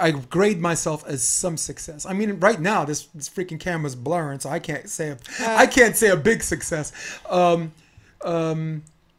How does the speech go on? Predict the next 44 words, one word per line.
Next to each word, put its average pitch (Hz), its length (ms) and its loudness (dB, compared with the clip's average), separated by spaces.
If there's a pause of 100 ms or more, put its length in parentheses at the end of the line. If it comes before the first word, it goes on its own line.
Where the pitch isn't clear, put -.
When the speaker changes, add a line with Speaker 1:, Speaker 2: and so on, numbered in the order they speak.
(120)
Speaker 1:
but 170 500 -2 (1400)
this 190 340 2
camera 185 340 0
blurring 175 280 0
is 139 60 -4
a 143 40 -2
testament 151 420 -4
to 139 60 -4
what 131 120 -6
the 139 60 -6
podcast 143 440 -2
is - 60 -6
gonna 139 220 -6
become, 143 280 -8
because 143 460 -6 (120)
I 151 100 -2
have 147 220 -4
someone 165 280 -4
that 156 120 -4
actually 147 260 -8
texts - 380 -10
the 143 100 -10
show 143 340 -14 (260)
Speaker 2:
Which 214 120 -6
Speaker 1:
that's, 165 180 4
Speaker 2:
is 190 80 -4
Speaker 1:
that's 180 200 6
Speaker 2:
incredible. 226 300 8
Speaker 1:
good 202 40 -4
at 175 40 -6
this 214 160 6
stuff. 208 260 2
And 185 140 2
right 185 160 4
Speaker 2:
Yeah, 202 100 4
Speaker 1:
now, 170 280 2 (140)
Speaker 2:
yeah. 202 140 -2
Speaker 1:
we're 208 120 6
almost 226 280 4
at 240 120 0
the 226 120 2
end, 190 400 -2
you 202 160 0
know, 180 300 0